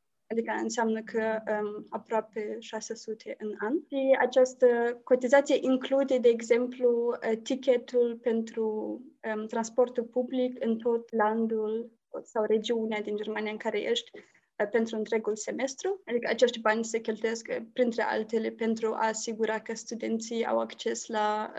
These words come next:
em, cantină cu prețuri, eh, reduse și așa mai departe. Adică din acești bani se cheltuiesc, eh, pentru, em,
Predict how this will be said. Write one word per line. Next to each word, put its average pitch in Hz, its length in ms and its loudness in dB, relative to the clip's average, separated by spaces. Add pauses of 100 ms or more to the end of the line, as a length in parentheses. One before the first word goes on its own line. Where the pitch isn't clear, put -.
(120)
em, 208 300 -8 (140)
cantină 226 680 -4
cu 226 160 -4
prețuri, 226 720 -10 (120)
eh, 208 260 -4
reduse 240 680 -2
și 240 160 -8
așa 220 200 -6
mai 214 140 -2
departe. 214 320 -8
Adică 220 460 -6
din 226 100 -4
acești 233 340 -2
bani 240 260 -4
se 240 140 -8
cheltuiesc, 220 580 -8 (600)
eh, 226 200 -4
pentru, 214 720 0
em, 220 380 -8